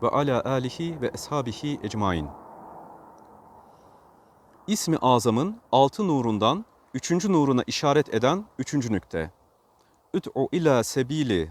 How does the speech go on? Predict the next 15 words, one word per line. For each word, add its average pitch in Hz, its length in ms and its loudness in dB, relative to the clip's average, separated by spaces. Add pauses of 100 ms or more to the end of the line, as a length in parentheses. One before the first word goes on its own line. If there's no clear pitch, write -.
(140)
rabbike 131 520 0
bil 139 120 -2
hikmeh. - 520 -4 (1500)
Rabbinin 180 460 4
yoluna 131 540 2
hikmetle 135 400 -2
çağır. 85 460 -4 (300)
Nahl 170 380 2
suresi 123 420 -2
yüz 120 160 -2
yirmi 101 220 -2
beş. 78 320 -4 (680)
Ayetinin 147 580 2
bir 175 200 -2
nüktesi 113 520 -6